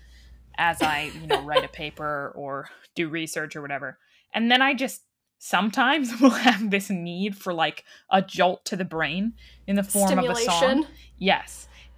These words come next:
Speaker 1: And man, does What the Hell do that. Or, like,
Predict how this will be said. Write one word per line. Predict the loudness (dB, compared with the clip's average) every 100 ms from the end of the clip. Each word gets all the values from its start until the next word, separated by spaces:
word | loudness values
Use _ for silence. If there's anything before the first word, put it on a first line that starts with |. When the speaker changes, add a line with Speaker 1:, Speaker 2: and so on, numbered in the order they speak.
| -2
Speaker 1:
And | 2 2 -2 -8 -14 -2
man, | 2 4 6 6 6 4
does | 0 0
What | 0 0 0
the |
Hell | -2 2 2
do | 2 -8 -10
that. | -4 -2 -2 -4 -8 6
Or, | 8 8
like, | 8 4 2 -8